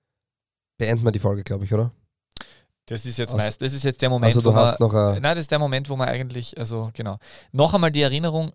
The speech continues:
Speaker 2: wir haben ein tolles Gewinnspiel, äh, dank des, äh, Trikotsponsors von, äh, Austria Klagenfurt.
Speaker 1: So ist es.
Speaker 2: Äh, wir sehen alle rot, oder wie, wie war jetzt der Hashtag nochmal?
Speaker 1: <laughs>
Speaker 2: Äh,
Speaker 1: D B L D W sieht rot.
Speaker 2: D B L D W sieht rot, äh, Turgay, Gemici,
Speaker 1: Hashtag
Speaker 2: Basi.
Speaker 1: D B L D W sieht rot.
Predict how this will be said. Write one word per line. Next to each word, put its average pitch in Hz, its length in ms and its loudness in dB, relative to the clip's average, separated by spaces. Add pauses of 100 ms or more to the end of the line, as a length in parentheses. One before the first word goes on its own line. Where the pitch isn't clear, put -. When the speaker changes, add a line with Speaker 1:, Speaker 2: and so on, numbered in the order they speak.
Speaker 2:
wir 123 220 -4
haben 139 160 0
ein 139 100 0
tolles 143 320 -2
Gewinnspiel, 147 680 -6
äh, 120 360 -4
dank 127 260 -8
des, - 200 -8
äh, - 120 -10
Trikotsponsors 127 680 -4
von, 117 200 -8
äh, - 20 -10
Austria 123 480 -8
Klagenfurt. 120 480 -6 (120)
Speaker 1:
So 107 280 0
ist 101 200 -4
es. 113 220 2
Speaker 2:
Äh, 120 40 -10
wir 139 120 0
sehen 131 240 -4
alle 123 220 -2
rot, 135 320 -4
oder 117 240 -2
wie, 135 120 -12
wie 160 120 -8
war 156 100 0
jetzt 135 220 -4
der 127 80 0
Hashtag 135 240 -2
nochmal? 123 280 -2
Speaker 1:
<laughs> - 40 -14
Speaker 2:
Äh, 117 180 -2
Speaker 1:
D 123 160 4
B 143 120 4
L 120 140 4
D 110 160 4
W 120 280 4
sieht - 360 -4
rot. 107 200 0
Speaker 2:
D 143 100 2
B 156 80 2
L 147 80 2
D 131 100 -2
W 127 140 0
sieht 139 320 -8
rot, 139 380 -4
äh, 123 100 -6
Turgay, 156 420 0
Gemici, 117 260 0
Speaker 1:
Hashtag 123 200 2
Speaker 2:
Basi. 127 340 4
Speaker 1:
D 131 60 4
B 113 180 4
L 107 120 2
D 107 120 0
W 113 300 0
sieht - 540 -4
rot. 110 320 -2